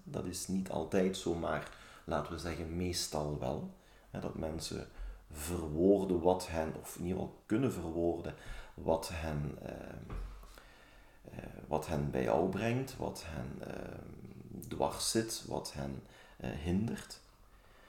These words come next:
Ehm, en dat ik vervolgens mensen eigenlijk, eh, ontmoet, hè, in de zin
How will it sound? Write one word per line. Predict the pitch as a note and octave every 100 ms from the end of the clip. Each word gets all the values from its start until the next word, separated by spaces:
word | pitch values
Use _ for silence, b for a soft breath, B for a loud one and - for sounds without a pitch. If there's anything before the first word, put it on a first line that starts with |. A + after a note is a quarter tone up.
| B B B B B B
Ehm, | F2+ F#2 G2 G2 G2+ G2+ G2+ G2 F#2+ F2+ - - - - - - - - _ - - - - - - - - -
en | G2 G2
dat | G2 G2
ik | G#2 G#2 -
vervolgens | G2+ F2+ E2+ F2+ A2 C#3 D3 D3 -
mensen | F2+ E2+ F2 A2 A#2 - -
eigenlijk, | - D#2+ G2 A2 A2+ - B B B B -
eh, | F2+ B1 G#1+ - - - - - - -
ontmoet, | G#2 F#2 A2+ D3+ - -
hè, | - C#3+
in | F#2
de | E2
zin | E2 F2+ G#2